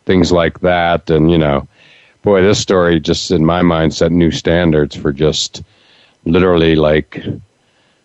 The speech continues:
taking over the news cycle. There's no other way to say it.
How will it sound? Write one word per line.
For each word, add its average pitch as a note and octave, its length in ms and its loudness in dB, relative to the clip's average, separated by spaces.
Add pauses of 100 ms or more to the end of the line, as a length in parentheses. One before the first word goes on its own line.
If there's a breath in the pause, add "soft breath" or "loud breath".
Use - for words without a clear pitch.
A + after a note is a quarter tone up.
(340)
taking A#2 440 0
over G#2+ 640 2
the F#2 140 0
news G#2 340 4
cycle. D#2 480 -4
There's E2 240 0
no G#2+ 200 2
other F2+ 180 2
way E2+ 160 2
to D2+ 80 -2
say F#2+ 260 -2
it. - 240 -8